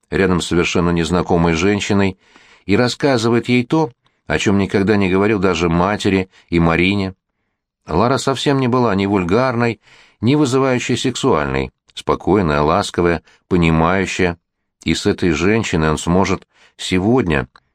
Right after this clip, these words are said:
вот прямо сейчас. Она волновала Митю, такая красивая, теплая, доступная, и точно не будет смеяться над его неопытностью и неловкостью. А Лара смотрела на него с участием.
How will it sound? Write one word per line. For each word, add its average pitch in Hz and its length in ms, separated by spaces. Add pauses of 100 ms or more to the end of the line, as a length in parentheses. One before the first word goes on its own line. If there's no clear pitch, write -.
вот 107 160
прямо 139 280
сейчас. 82 560 (640)
Она 98 400 (320)
волновала 123 640
Митю, 101 380
такая 85 260
красивая, 92 680
теплая, 101 520
доступная, 82 720 (420)
и 90 100
точно 175 360
не 131 120
будет 123 240
смеяться 117 600 (340)
над 92 140
его 104 180
неопытностью 104 760
и 104 140
неловкостью. 78 840 (540)
А 73 160
Лара 85 240
смотрела 95 440
на 92 80
него 92 240
с - 80
участием. 104 600